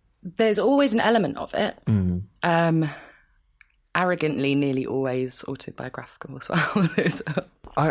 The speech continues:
Speaker 2: I noticed something, and I'm, you probably weren't aware of it yourself, but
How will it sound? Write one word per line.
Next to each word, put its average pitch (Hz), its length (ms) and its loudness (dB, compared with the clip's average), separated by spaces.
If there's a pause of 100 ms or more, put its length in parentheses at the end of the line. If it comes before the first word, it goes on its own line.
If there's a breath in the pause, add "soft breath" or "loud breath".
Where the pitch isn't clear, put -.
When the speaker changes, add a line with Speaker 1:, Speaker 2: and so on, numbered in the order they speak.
(120)
Speaker 2:
I 165 40 6
noticed 190 380 2
something, 117 440 0
and 117 120 0
I'm, 117 140 0
you 123 120 -2
probably 151 340 -4
weren't 107 460 -2
aware 107 320 0
of 117 80 -2
it - 100 -6
yourself, 107 440 -4
but - 160 -4